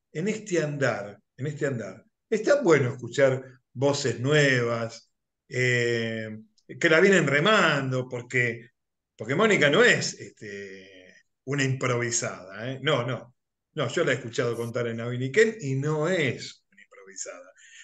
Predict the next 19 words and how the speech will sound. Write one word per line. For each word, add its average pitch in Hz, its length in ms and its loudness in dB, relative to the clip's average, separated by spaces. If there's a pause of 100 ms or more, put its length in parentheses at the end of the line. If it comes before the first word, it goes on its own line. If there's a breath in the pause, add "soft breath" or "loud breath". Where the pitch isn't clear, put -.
(100 loud breath)
Pero 190 640 4
hay 165 120 4
que 202 100 0
remar 208 460 4
y 247 60 4
en 180 140 4
dulce 151 340 0
de 202 100 6
leche. 208 520 4
A 131 40 -6
veces 190 180 -4
el 196 100 -6
dulce 190 240 -6
de 226 80 -4
leche 214 160 -4
viene 185 200 0
de 160 80 4
repostería, 165 880 0 (600)
¿viste? - 380 -20